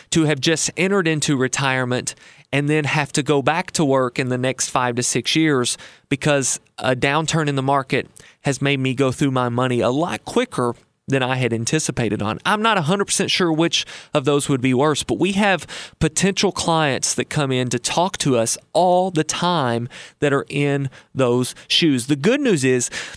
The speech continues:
within the last five to six years, at least, probably we could even go back to the, the last decade, before coronavirus, we had a, what we would call a bull market. A bull market. That means the market is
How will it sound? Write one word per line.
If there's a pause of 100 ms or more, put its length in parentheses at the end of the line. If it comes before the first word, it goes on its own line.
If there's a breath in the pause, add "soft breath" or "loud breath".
(180 loud breath)
within
the
last
five
to
six
years,
at
least, (260)
probably
we
could
even
go
back
to
the,
the
last
decade, (280 loud breath)
before
coronavirus, (380 loud breath)
we
had
a,
what
we
would
call
a (280)
bull
market. (360 soft breath)
A
bull
market.
That
means
the
market
is